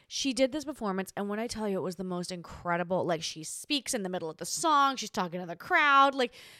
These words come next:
just, I can't explain it. Go and watch it. Okay, go and watch it. It is iconic.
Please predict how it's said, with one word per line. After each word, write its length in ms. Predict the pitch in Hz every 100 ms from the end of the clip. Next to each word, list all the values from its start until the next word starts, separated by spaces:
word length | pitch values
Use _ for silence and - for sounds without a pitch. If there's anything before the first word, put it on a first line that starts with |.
| _
just, 240 | - 370 - _ _ _ _ _ _ _ _ -
I 100 | 320
can't 300 | 302 359 370
explain 480 | 359 - - 214 196
it. 260 | 254 311 - - _ 214 175
Go 280 | 233 254
and 180 | 311 285
watch 380 | 160 160 - -
it. 280 | - - - _ -
Okay, 180 | 190 240
go 380 | 196 208 214 220
and 140 | 220
watch 280 | 160 - -
it. 180 | - -
It 180 | 233 233
is 180 | 240 - - -
iconic. 680 | 202 - 165 110 87 -